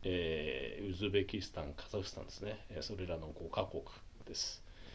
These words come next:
で、えー、さっき言ったパキスタン、そしてモルディブもまだ行ってないので、モルディブもね、いずれ行きたいと思っていて、えー、というところですね。あと北朝鮮まだ行ってませんからね。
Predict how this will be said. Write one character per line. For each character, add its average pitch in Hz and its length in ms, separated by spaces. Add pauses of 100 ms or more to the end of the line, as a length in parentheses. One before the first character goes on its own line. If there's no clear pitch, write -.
(340)
で、 165 320
え 131 220
ー、 - 20
さ 113 120
っ 92 40
き - 100
言 - 40
っ - 20
た - 60
パ 87 140
キ - 160
ス - 100
タ 80 120
ン、 69 100
そ - 160
し - 80
て 143 100
モ 123 140
ル 170 100
デ 240 100
ィ 226 40
ブ 226 100
も 214 120
ま 220 80
だ - 60
行 101 100
っ - 40
て - 80
な 127 100
い 110 60
の 78 120
で、 98 140
モ 101 140
ル 104 80
デ 113 80
ィ 120 480
ブ 117 40
も 120 140
ね、 123 240 (160)
い 107 100
ず 101 120
れ 107 80
行 101 100
き - 40
た 98 120
い 101 80
と - 80
思 104 140
っ - 20
て - 180
い 78 100
て、 123 360 (640)
え 98 300
ー、 - 20
と 90 60
い 80 60
う - 20
と - 80
こ 69 60
ろ - 40
で - 60
す - 60
ね。 101 180
あ 120 60
と 110 60
北 - 180
朝 165 120
鮮 - 160
ま 78 80
だ 73 60
行 71 40
っ - 40
て 92 60
ま 85 100
せ - 80
ん 76 40
か - 60 (120)
ら - 60
ね。 92 80